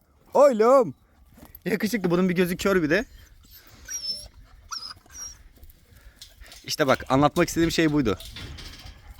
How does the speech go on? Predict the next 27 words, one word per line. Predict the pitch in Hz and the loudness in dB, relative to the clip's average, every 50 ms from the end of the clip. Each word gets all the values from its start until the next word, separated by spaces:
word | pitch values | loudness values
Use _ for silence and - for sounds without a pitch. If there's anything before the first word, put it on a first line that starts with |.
| - - | -12 -2
Neyse | 143 170 202 190 - 196 | 4 4 4 6 6 4
ki | - - 202 | 4 6 4
bunun | 180 196 208 208 | 6 6 6 6
kafası | - 202 185 - 196 - 214 | 6 4 4 4 2 2 2
sıkışmıyor. | - - 190 - - - - - 123 107 92 87 - - - - - - - - - - - - - - - - - - - - - - - - | 2 2 2 2 2 -2 0 2 2 2 2 0 -2 -6 -20 -20 -20 -20 -20 -20 -20 -20 -20 -16 -16 -16 -16 -16 -20 -20 -20 -20 -20 -20 -8 -2
Ee, | 123 117 117 117 113 117 117 117 - - | 0 2 4 4 6 6 6 4 2 0
bunun | 143 131 160 190 226 240 | -2 2 6 6 8 8
da | 220 202 | 8 8
kafası | - 185 165 - 156 - 147 - 523 508 | 8 6 4 4 4 0 4 4 4 4
sıkışmıyor | - - 139 - - 147 135 131 127 127 | 4 0 -6 -6 -4 -2 -2 -2 0 -2
dişinin. | 147 - - 180 185 220 262 - - _ _ _ _ _ _ _ _ _ _ _ - | -6 -6 -4 -2 0 0 0 -2 -4 _ _ _ _ _ _ _ _ _ _ _ -2
Bu | 165 | 2
yaşlının | 185 190 190 185 - - 214 220 208 | 4 6 6 4 4 0 -2 2 2
da | 196 | 0
sıkışmaz. | - - 170 - 165 151 - - 226 247 247 - - _ - _ _ _ - - - - - - | 0 -2 -6 -4 -4 -6 -2 0 0 0 0 -2 -10 _ -20 _ _ _ -20 -20 -20 -18 -4 0
Ama | 175 185 190 185 | 4 4 6 6
muhtarın | 190 208 220 196 - - 220 214 208 247 262 - - - | 8 8 8 8 6 6 6 6 8 6 4 2 -6 -18
sıkışabilir. | - - - 214 - - 180 - 262 240 185 175 208 196 202 151 - - - - _ _ _ _ _ _ _ - - - - 156 | -12 -4 -4 -2 -2 0 4 6 6 6 6 4 6 6 6 6 6 2 -16 -20 _ _ _ _ _ _ _ -20 -18 -12 -2 4
Veya | 185 190 175 185 214 208 180 | 6 8 8 8 8 6 4
bunun, | 180 202 202 180 139 127 | 4 2 2 2 2 2
bunun | 156 190 208 196 | 2 2 4 6
da | 175 156 | 4 4
sıkışabilir. | - - - - - - 139 117 110 110 98 98 - - 494 - - - - - - - | 4 0 -12 -12 -2 -2 0 0 0 -2 -4 -6 -8 -8 -12 -12 -12 -14 -20 -18 -10 2
Getir | - 226 - 285 247 | 2 4 4 6 4
bakayım | 262 - - 226 | 4 4 4 2
bir | 226 - | 2 2
kafayı. | 226 208 - 220 226 262 | 2 2 4 4 4 4